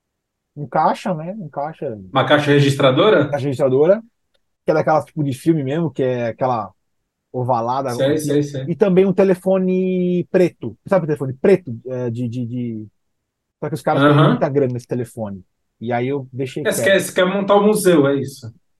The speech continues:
Speaker 1: Queria. Porque o que eu tenho já é muito
Speaker 2: Entendi.
Speaker 1: museu, né? O que eu tenho, o físico me atrai. Então, querendo
Speaker 2: Entendi.
Speaker 1: ou não, aí você fala assim, "Ah, o que eu consumiria de outra coisa física?" Bom, livro, quadrinho,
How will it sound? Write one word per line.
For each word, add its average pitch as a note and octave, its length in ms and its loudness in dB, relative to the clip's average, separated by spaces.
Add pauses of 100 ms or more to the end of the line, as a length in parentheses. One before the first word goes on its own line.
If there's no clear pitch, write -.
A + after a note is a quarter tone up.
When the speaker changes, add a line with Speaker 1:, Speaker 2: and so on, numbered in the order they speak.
Speaker 1:
Queria. F#3 500 2 (180)
Porque A3 200 2
o A3+ 60 2
que A3+ 60 2
eu G#3+ 60 6
tenho A3+ 200 2
já G#3+ 160 4
é A3 40 2
muito G#3+ 240 4
Speaker 2:
Entendi. - 20 4
Speaker 1:
museu, B2 460 0
né? B2 260 -6
O C#3+ 80 -12
que E3 100 -8
eu D3+ 40 -8
tenho, F#3 240 0 (180)
o C3+ 80 -4
físico E3+ 480 -2
me C3 100 -8
atrai. G2+ 520 -8 (300)
Então, C3 280 -2
querendo G3 360 2
Speaker 2:
Entendi. - 0 -
Speaker 1:
ou E3+ 40 2 (300)
não, G#2 140 -8 (440)
aí G3+ 140 0
você G#3+ 120 -4
fala G#3+ 120 0
assim, A#3 100 -6
"Ah, A#3 100 0
o F#3+ 60 2
que A#3 80 0
eu A#3+ 40 -2
consumiria G#3+ 540 2
de F3 60 2
outra F#3 140 -6
coisa E3+ 240 -2
física?" C#3+ 280 -8
Bom, D3+ 300 -2
livro, D#3+ 340 -4
quadrinho, F3+ 680 -4